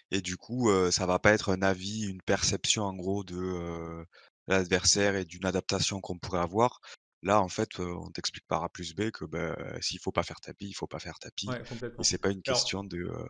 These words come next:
Speaker 2: oui
Speaker 1: voilà.
Speaker 2: et non, dans le sens où ça reste toujours, euh, c'est comme quand tu runs un spot, ça reste toujours, euh, déviant des ranges adverses, des, des, des ranges de trois bêtes, et cetera. Donc, t'as quand même un facteur.
Speaker 1: Tout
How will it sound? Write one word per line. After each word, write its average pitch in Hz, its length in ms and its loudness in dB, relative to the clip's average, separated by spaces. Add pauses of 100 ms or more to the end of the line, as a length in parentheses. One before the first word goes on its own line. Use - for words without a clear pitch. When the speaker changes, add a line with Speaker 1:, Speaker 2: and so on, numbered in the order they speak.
Speaker 2:
oui 156 160 -2
Speaker 1:
voilà. 214 100 2
Speaker 2:
et 180 80 4
non, 196 520 2
dans 143 200 0
le 147 60 -2
sens 190 340 -4
où 160 80 -4
ça 151 240 0
reste 170 560 0
toujours, 190 760 2
euh, 131 140 4
c'est 131 180 -2
comme 175 180 4
quand 156 140 0
tu - 120 -2
runs 139 200 4
un 131 80 2
spot, 185 440 2
ça 135 260 -2
reste 147 260 0
toujours, 151 480 -2
euh, 135 100 2
déviant 147 580 0
des 131 320 4
ranges 135 340 0
adverses, 156 840 2
des, 120 1080 0 (540)
des, 117 160 0
des 123 140 4
ranges 131 240 4
de 131 80 4
trois 131 200 2
bêtes, 139 220 2
et 127 80 0
cetera. 139 340 0
Donc, 139 320 -4
t'as 147 120 2
quand 160 140 6
même 180 200 4
un 160 140 2
facteur. 180 800 2 (480)
Speaker 1:
Tout - 100 -4